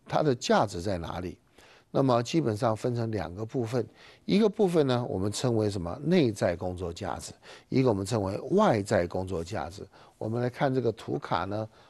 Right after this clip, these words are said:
我们知道工作价值的本质呢，内在工作价值包括，例如说，它是不是个对你感觉到是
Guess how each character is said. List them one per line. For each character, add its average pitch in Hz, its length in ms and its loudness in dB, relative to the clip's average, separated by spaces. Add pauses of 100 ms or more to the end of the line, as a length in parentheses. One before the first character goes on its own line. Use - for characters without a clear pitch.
(120)
我 - 100 -8
们 110 220 -4
知 135 100 -4
道 120 160 6
工 175 220 0
作 196 140 4
价 165 260 4
值 131 100 0
的 131 80 0
本 98 360 0
质 101 180 -6
呢， 135 160 -2 (380)
内 233 240 4
在 165 180 4
工 143 180 4
作 123 140 6
价 117 240 4
值 90 340 -6
包 113 140 4
括， 113 240 -2 (300)
例 127 100 2
如 120 100 4
说， 127 260 0 (340)
它 151 180 0
是 151 140 -4
不 131 100 -2
是 120 100 -6
个 117 160 -6 (320)
对 147 140 2
你 110 140 -2
感 90 200 -4
觉 98 120 -6
到 117 120 0
是 110 160 -8